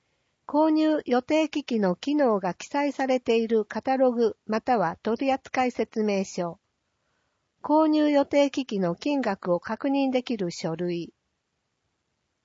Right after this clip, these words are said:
申し込み問い合わせ。機器を購入する前に、必要書類を添えて、平成三十年二月二十八日水曜日までに直接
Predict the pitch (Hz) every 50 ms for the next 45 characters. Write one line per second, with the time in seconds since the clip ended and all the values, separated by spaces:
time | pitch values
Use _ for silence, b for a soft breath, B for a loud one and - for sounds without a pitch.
0 | _ _ _ - 240 262 285 311 302 - - - 294 277 277 262 - - 240 233
1 | 233 226 214 202 202 202 196 - - 190 175 165 170 - _ _ _ _ _ _
2 | _ _ _ _ _ _ _ _ _ _ _ - - 311 302 - 285 247 214 190
3 | - - 240 262 285 294 294 285 277 - - 269 277 269 262 254 262 247 214 196
4 | 185 170 170 208 - _ _ _ _ _ _ _ _ _ _ _ _ _ _ -
5 | - 247 - - 294 302 311 302 294 285 - - 302 294 285 262 240 220 196 190
6 | 196 - - 214 202 190 190 _ - 190 180 170 202 _ _ _ _ _ _ _
7 | - 285 285 302 294 - 311 294 285 269 - 320 285 294 294 277 285 269 240 208
8 | 196 180 170 170 190 _ - 220 226 247 269 285 285 - 302 285 294 320 294 -
9 | 254 226 202 202 220 - - 220 214 214 208 - - 208 196 - - 269 285 294
10 | 294 294 294 277 247 214 202 185 190 196 202 185 180 165 156 165 165 - _ _
11 | _ _ - - 220 214 - - 254 - 254 233 - - 220 214 202 180